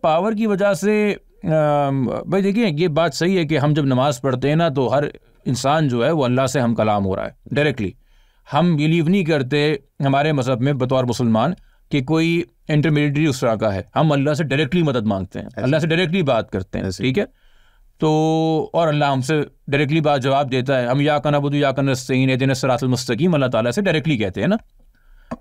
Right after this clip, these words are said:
Speaker 1: तो मुझे कहीं ना कहीं लगता है भाई कि जब हम बहुत बड़ी ताकत के मनसब पे बैठ जाते हैं तो कहीं ना कहीं हमें गुमान होने लगता है कि यार, I am the chosen one।
Speaker 2: अल्हम्दुलिल्लाह।
Speaker 1: चौबीस करोड़ के अंदर कोई और नहीं, मैं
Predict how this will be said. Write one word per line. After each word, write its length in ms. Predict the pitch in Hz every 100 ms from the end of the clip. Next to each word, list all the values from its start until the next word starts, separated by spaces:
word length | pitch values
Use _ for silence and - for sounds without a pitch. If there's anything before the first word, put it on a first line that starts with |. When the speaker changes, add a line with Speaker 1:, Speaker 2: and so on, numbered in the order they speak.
| - -
Speaker 1:
तो 60 | 165
मुझे 240 | 151 190
कहीं 140 | 240 233
ना 80 | 240
कहीं 120 | 240
लगता 260 | 196 147
है 60 | 196
भाई 220 | 156 196
कि 180 | 202 202
जब 180 | 156 175
हम 180 | 165 160
बहुत 320 | 135 139 202
बड़ी 220 | 156 175 175
ताकत 300 | 175 147 175
के 120 | - 170
मनसब 320 | 143 131 160
पे 100 | 165
बैठ 240 | 113 135 135
जाते 280 | 127 98 110
हैं 300 | 101 120 - _ - _ -
तो 80 | 170
कहीं 240 | 185 202
ना 100 | 214
कहीं 260 | 175 190 202
हमें 260 | 170 180 180
गुमान 320 | 143 147 180
होने 180 | 165 170
लगता 340 | 147 123 160
है 120 | 165 160
कि 140 | 160
यार, 260 | 160 175 151 _ _ -
I 100 | 139
am 100 | 170 170
the 80 | 160
chosen 420 | 135 123 127 110
one। 160 | 87 90 _ _ _ - _ -
Speaker 2:
अल्हम्दुलिल्लाह। 480 | 107 104 90 90 85
Speaker 1:
चौबीस 500 | - 127 147 220 170
करोड़ 280 | 196 196 208
के 100 | 196
अंदर 280 | 196 202 196 -
कोई 220 | 165 208
और 200 | 202 196
नहीं, 280 | 185 190 185 202 -
मैं 480 | 214 120 147 185 185